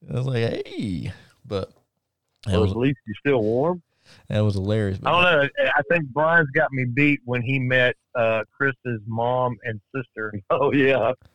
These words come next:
Speaker 3: You gotta tell that story.
Speaker 2: I
Speaker 1: What
Speaker 2: don't even
Speaker 1: happened?
Speaker 2: remember. I can't.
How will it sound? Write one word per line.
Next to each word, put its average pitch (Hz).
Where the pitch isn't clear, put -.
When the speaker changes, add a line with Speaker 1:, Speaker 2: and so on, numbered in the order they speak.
Speaker 3:
You 127
gotta 139
tell 117
that 110
story. 104
Speaker 2:
I -
Speaker 1:
What 135
Speaker 2:
don't -
even 139
Speaker 1:
happened? 104
Speaker 2:
remember. 101
I 120
can't. 143